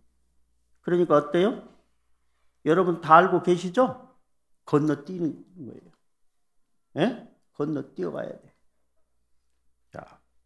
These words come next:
그래서 항상 부처님의 공덕을 생각하는 것. 첫 번째. 두 번째는 뭐예요?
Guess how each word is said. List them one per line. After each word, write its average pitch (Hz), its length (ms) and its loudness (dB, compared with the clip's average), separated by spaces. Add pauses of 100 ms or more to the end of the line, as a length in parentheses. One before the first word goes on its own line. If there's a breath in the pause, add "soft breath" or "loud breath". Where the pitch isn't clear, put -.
그래서 226 560 -4
항상 - 720 -8 (1040)
부처님의 151 720 -12
공덕을 - 600 -12 (720)
생각하는 135 640 -12
것. - 220 -20
첫 - 200 -6
번째. 226 340 -4 (1160 soft breath)
두 214 180 -2
번째는 208 440 0
뭐예요? 196 380 -2